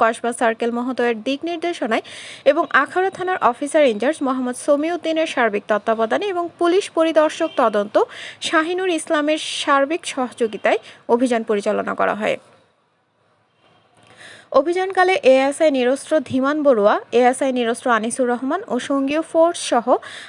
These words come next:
আখাউড়া থানা এলাকায় অভিযান পরিচালনা করে ভৈরব থানার মামলা নং চার দুই দুই হাজার সতেরো, দায়রা সাতশো দশ বাই সতেরো, ধারা উনিশশো উনিশ সালের মাদকদ্রব্য নিয়ন্ত্রণ আইনের উনিশের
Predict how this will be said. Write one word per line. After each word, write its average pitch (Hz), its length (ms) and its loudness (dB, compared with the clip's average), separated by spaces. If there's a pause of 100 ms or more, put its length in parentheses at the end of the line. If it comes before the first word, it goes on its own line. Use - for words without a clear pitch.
(140)
আখাউড়া 311 380 2
থানা 311 300 0
এলাকায় 349 320 0 (100)
অভিযান 311 300 -2 (100)
পরিচালনা 302 440 -2 (100)
করে 214 180 4 (160)
ভৈরব 269 320 4 (100)
থানার 320 260 -2 (100)
মামলা 220 340 0
নং 226 100 -2 (260)
চার 233 180 4 (760)
দুই 254 160 4 (180)
দুই 269 160 2
হাজার 240 300 0
সতেরো, 277 320 2 (140)
দায়রা 247 380 2
সাতশো 277 300 -2 (120)
দশ 233 160 2 (120)
বাই 262 120 2 (100)
সতেরো, 247 320 -2 (140)
ধারা 254 280 2
উনিশশো 247 340 -4
উনিশ 233 260 -2
সালের 254 320 2
মাদকদ্রব্য 285 480 0 (120)
নিয়ন্ত্রণ 320 360 -2 (140)
আইনের 262 240 0 (140)
উনিশের 302 380 -2